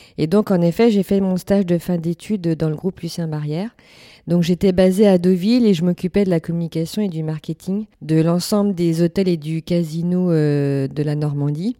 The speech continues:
Et donc ça a été une expérience très enrichissante puisque c'était un stage de plus de six mois, euh, où là j'ai été confrontée à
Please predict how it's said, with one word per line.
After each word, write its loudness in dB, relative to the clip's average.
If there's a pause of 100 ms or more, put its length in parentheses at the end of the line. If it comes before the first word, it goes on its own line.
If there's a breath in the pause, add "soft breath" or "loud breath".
(220)
Et -4
donc 0
ça -2
a 2
été -2
une 0
expérience -2
très -4
enrichissante -2
puisque -16
c'était -8
un -2
stage -2
de -4
plus -12
de -16
six -6
mois, -4 (120)
euh, 0
où -2
là 4
j'ai 2
été -2
confrontée -2
à -2